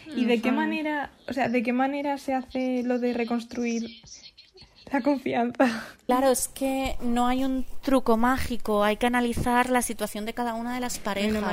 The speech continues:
Speaker 2: manera
Speaker 1: No hay un
Speaker 2: única.
Speaker 1: protocolo, claro. Sí, sí.
Speaker 3: Claro, claro,
Speaker 1: Sí,
Speaker 3: o sea,
Speaker 1: sí.
Speaker 3: mm, sí que, sí que hay unas cosas que se suelen dar, pues sí, se suele dar esta desconfianza, se suele dar que esta persona vuelva a tener miedo a que la engañen otra vez, mm,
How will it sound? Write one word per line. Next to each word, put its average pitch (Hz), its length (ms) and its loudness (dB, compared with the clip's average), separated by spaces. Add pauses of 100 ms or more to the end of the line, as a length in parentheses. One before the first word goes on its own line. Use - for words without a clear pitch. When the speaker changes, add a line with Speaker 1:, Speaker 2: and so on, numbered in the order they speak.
(100)
Speaker 2:
manera 214 160 0
Speaker 1:
No 247 120 8
hay 269 100 10
un 277 100 4
Speaker 2:
única. 294 160 10
Speaker 1:
protocolo, 220 440 4
claro. 208 520 4 (400)
Sí, 214 360 4
sí. 214 140 0
Speaker 3:
Claro, 240 600 8
claro, 233 280 0
Speaker 1:
Sí, 220 80 0
Speaker 3:
o 226 40 2
sea, 214 360 0 (300)
Speaker 1:
sí. 208 60 -6
Speaker 3:
mm, 214 120 -4 (140)
sí - 220 0
que, - 200 0
sí - 200 -2
que 254 100 -4
hay 254 100 0
unas 254 200 -4
cosas 262 200 -4
que 262 80 -6
se 233 100 -6
suelen 226 480 -4
dar, 214 220 -2
pues 175 140 -8
sí, 208 160 -8
se 180 120 -4
suele 190 200 -6
dar 202 160 -4
esta 233 240 -6
desconfianza, 202 840 -6
se 185 80 -8
suele 180 240 -4
dar 202 220 2
que 208 80 0
esta 220 160 -4
persona 214 480 -4 (340)
vuelva 196 320 4
a 220 60 4
tener 208 260 0
miedo 214 640 8
a 202 220 0
que 185 240 -2
la 170 120 -2
engañen 185 380 -2
otra 196 220 -2
vez, 185 300 0 (320)
mm, 185 300 -2